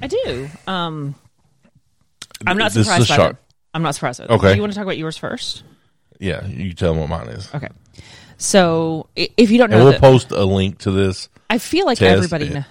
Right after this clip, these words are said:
Speaker 2: in the, uh,
Speaker 1: Yeah, on
Speaker 2: in
Speaker 1: our
Speaker 2: the show
Speaker 1: page.
Speaker 2: notes so you can see what your love language is.
Speaker 1: I think it's something,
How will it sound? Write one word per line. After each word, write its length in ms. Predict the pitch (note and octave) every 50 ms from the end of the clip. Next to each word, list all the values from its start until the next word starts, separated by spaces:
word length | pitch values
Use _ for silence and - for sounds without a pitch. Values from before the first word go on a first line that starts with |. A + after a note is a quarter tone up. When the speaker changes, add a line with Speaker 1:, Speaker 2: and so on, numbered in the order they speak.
| _ _ _ _ -
Speaker 2:
in 180 | - F#2 F2 E2
the, 220 | D#2+ D#2+ D#2+ D#2
uh, 300 | D2+ D2 C#2+ C#2 D2 E2 - - _ _ _ _ _ _ _ _ _ _ -
Speaker 1:
Yeah, 60 | D#4
on 60 | G3+
Speaker 2:
in 60 | E2+ E2
Speaker 1:
our 40 |
Speaker 2:
the 20 | D2
show 160 | - - F2
Speaker 1:
page. 100 | E2 E2
Speaker 2:
notes 180 | E2+ E2+ - -
so 120 | - D#2+
you 180 | D#2 D#2 D#2 D#2
can 100 | C#2+ D2+
see 120 | C#2+ - C#2+
what 160 | D2 D2 -
your 120 | - E2+
love 200 | E2 C#2+ C2 A#1
language 300 | - B1+ C2+ A#1+ A#1+ A1+
is. 260 | A#1+ B1 - - - _ _ -
Speaker 1:
I 80 | - F#3
think 260 | F#3 - C4 B3 A#3
it's 140 | B3 A3 -
something, 320 | - G3+ F#3 F#3 F3+ E3+